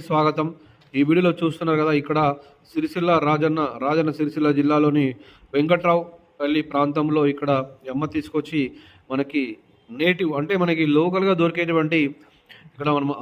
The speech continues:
ఆనిపకాయ లేదా సొరకాయ అని పిలుస్తాము. ఈ ఆనిపకాయల నుండి మనకు ఇందులో మంచి ఔషధ గుణాలు ఉన్నాయి. బొటానికల్ పరంగా లార్జన్ ఏరియా వల్గారిస్ అని పిలుస్తాము.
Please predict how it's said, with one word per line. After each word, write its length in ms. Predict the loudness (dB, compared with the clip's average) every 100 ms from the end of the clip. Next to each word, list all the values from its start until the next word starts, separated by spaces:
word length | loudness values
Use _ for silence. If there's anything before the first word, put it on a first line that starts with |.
| 0
ఆనిపకాయ 520 | 0 0 0 2 2 2
లేదా 220 | 2 0 0
సొరకాయ 320 | -2 0 0
అని 140 | 0 -2
పిలుస్తాము. 420 | -4 -2 0 2
ఈ 80 | 2
ఆనిపకాయల 600 | 2 0 -2 0 0 2
నుండి 340 | 0 2 0 -2 -12 -20 _ -4
మనకు 280 | -2 0
ఇందులో 340 | 0 2 2 2
మంచి 300 | 0 -4 0 0
ఔషధ 180 | 0 -2
గుణాలు 240 | 0 2
ఉన్నాయి. 180 | 2 0
బొటానికల్ 480 | -4 0 2 2 2
పరంగా 380 | 0 0 2 0 -4 -20 -12
లార్జన్ 380 | -2 0 2 2
ఏరియా 280 | 2 2 0
వల్గారిస్ 520 | 0 0 2 2 2
అని 120 | 0
పిలుస్తాము. 460 | 0 -4 -2 -2 -2